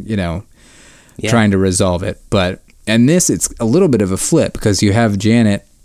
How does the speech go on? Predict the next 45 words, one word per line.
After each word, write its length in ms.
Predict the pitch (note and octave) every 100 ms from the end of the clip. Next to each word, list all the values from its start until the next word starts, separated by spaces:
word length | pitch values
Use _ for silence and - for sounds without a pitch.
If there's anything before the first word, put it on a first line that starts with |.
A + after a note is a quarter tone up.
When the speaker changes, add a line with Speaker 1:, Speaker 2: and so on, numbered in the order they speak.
| -
Speaker 1:
as 340 | G2 F#2 G2 -
a 80 | G#2+
woman 280 | F#2 F#2 F2+
in 160 | F2
peril 460 | - F2+ F2 F2 - - -
and 140 | G#2+ F#2
Ed 200 | G#2+ F#2+
is 60 |
Speaker 2:
Right. 60 | F#2 -
Speaker 1:
saving 320 | A2 G#2 F#2+
her, 140 | F#2+ F#2
but 120 | F#2
now 220 | G2+ G2
Ed 480 | - A2+ A#2 F#2+ - _ _ _ -
is 220 | A2+ G2
in 140 | F#2
peril. 380 | F#2+ F#2 F#2 F#2
His 220 | G#2+ G2+
body 360 | G2+ F#2 F#2 F2+
is 120 | F2+
on 140 | F2+
the 80 | F2+
line. 400 | F2+ F2+ F2+ F#2 - _ _ _ _ _
Speaker 2:
Yeah. 180 | - F#2+
Speaker 1:
And 260 | E2 E2+ - _ _ _ _ _ _ -
really, 380 | G#2 G2+ F#2+ F2+
Lorraine's 480 | F2+ F2+ F#2+ F#2 -
psyche 400 | - F2+ G2 F#2
has 120 | F2
been 160 | F#2 E2+
on 120 | F2
the 60 | E2+
line 200 | E2+ F2
the 80 |
whole 180 | E2+ F#2
time 240 | F#2 F2+ E2+
because 260 | E2+ E2+
she's 200 | - F2
been 200 | F2+ E2
plagued 480 | - G#2+ G2+ F2 F#2 - _
by 140 | - F#2
this 220 | F2 -
threat 340 | - G2+ E2 -
of 160 | F#2 -
his 440 | E2 E2 -